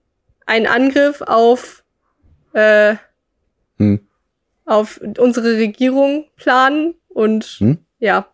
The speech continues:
Speaker 1: uns unterdrücken wollen oder so. Das ist irgendwie so ein Glaube von rechtsextremen Menschen.
Speaker 2: Hm.
Speaker 1: Und ja. Da, das passt dann
Speaker 2: Ja.
Speaker 1: irgendwie wieder für mich. Also da, da, da glaube ich dann wieder, dass diese, dass dann die rechtsextremen Menschen sich denken, „Ja, guck mal, ne, da haben wir ja schon
Speaker 2: Hm.
Speaker 1: wieder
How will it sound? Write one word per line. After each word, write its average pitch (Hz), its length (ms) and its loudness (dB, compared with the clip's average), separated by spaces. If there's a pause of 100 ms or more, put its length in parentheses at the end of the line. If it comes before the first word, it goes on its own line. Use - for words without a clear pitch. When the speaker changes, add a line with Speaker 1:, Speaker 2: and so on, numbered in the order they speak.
Speaker 1:
uns 208 240 -4
unterdrücken 202 640 -6
wollen 196 180 -2
oder 196 220 0
so. 202 100 -2
Das 220 160 0
ist 233 140 -2
irgendwie 220 340 -2
so 214 100 -4
ein 208 100 0
Glaube 214 300 0
von 214 160 -2
rechtsextremen 226 560 -2
Menschen. 247 400 -4 (720)
Speaker 2:
Hm. 113 200 2
Speaker 1:
Und 214 300 -2
ja. 220 280 0 (1600)
Da, 226 180 2
das 240 200 0
passt 294 260 -2
dann 254 140 4
Speaker 2:
Ja. 226 60 -2
Speaker 1:
irgendwie 254 340 2
wieder 240 220 0
für 240 140 -2
mich. 247 260 0 (220)
Also 196 300 0 (280)
da, 214 120 2
da, 214 260 0
da 226 160 0
glaube 226 240 0
ich - 60 -8
dann 247 120 0
wieder, 233 180 0
dass 220 160 0
diese, 214 600 -2
dass 208 180 -6
dann 214 180 -2
die 208 180 -2
rechtsextremen 214 540 -4
Menschen 220 240 -4
sich 220 120 -4
denken, 220 240 0
„Ja, 208 300 -2
guck - 240 -4
mal, 202 120 0
ne, 226 200 0 (220)
da 240 100 -2
haben 220 100 0
wir 220 80 2
ja 220 80 4
schon 220 160 0
Speaker 2:
Hm. 208 60 4
Speaker 1:
wieder 427 140 2